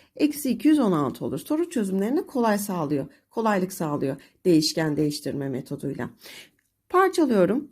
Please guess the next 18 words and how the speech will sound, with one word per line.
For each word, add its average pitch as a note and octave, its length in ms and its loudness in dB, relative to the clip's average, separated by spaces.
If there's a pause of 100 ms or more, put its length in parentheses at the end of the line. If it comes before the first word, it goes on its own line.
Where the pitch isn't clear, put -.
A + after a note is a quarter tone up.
A'ya D#4 460 6
A, D#4 220 4 (560)
yirmi B3+ 440 6
yediye D4 320 6
sekiz. B3+ 460 -2
Peki D#4 220 -2
bunu E4 200 4
göremeyen E4 560 4
ne E3+ 60 4
yapacak? E3 500 0 (340)
İki D#4 200 4
yüz D#4 120 8
on D4+ 120 4
altıyı A#3 400 0
parçalayacak F3+ 680 -2
arkadaşlar. D3 680 -4 (360)
İkiye E4+ 420 4
böldüm, C4+ 520 2